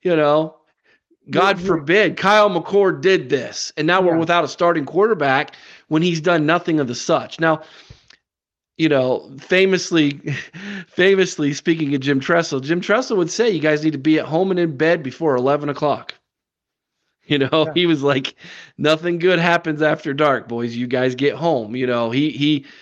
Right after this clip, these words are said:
Speaker 1: he was, he preached that to them. And so I agree that there's, y-, you know, sometimes you put yourself in bad situations, bad things are gonna happen.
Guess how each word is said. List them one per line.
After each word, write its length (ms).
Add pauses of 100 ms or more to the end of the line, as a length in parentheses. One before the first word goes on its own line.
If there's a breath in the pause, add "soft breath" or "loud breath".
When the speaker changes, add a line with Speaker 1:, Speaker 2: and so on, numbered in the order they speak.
(360 loud breath)
Speaker 1:
he 160
was, 340 (240)
he 160
preached 380
that 220
to 100
them. 340 (680)
And 120
so 140
I 160
agree 500
that 260
there's, 340
y-, 80
you 240
know, 220
sometimes 440
you 80
put 240
yourself 320
in 60
bad 260
situations, 600
bad 240
things 160
are 60
gonna 180
happen. 380